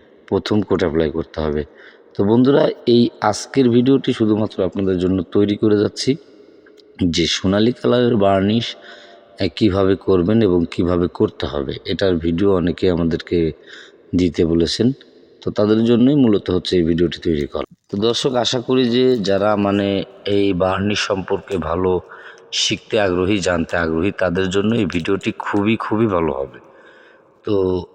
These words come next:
এটাই ছিল আসলে কমপ্লিট প্রসেসের ভিডিও। দেখে কেমন লাগলো, অবশ্যই আমাদেরকে কমেন্ট করে জানাবেন। যারা আমাদের চ্যানেলে নতুন, অবশ্যই আমাদের চ্যানেলটি সাবস্ক্রাইব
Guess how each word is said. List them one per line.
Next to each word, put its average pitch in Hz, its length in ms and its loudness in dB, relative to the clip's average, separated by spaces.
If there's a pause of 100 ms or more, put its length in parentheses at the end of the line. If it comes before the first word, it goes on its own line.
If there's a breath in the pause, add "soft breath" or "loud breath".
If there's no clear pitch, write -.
(420)
এটাই 127 240 0
ছিল 131 200 -2
আসলে 127 300 0
কমপ্লিট 110 500 -2
প্রসেসের 107 420 -2
ভিডিও। 90 320 0
দেখে 87 300 -2 (120)
কেমন 101 340 0
লাগলো, 117 360 0 (580 loud breath)
অবশ্যই 117 720 0
আমাদেরকে 85 380 -2
কমেন্ট 95 480 -2
করে 82 240 -2
জানাবেন। 65 440 -8 (720 loud breath)
যারা 98 320 2
আমাদের 107 360 0
চ্যানেলে 95 340 -2
নতুন, 104 520 0 (580)
অবশ্যই 110 420 0
আমাদের 95 300 0
চ্যানেলটি 82 260 -2
সাবস্ক্রাইব 85 440 -4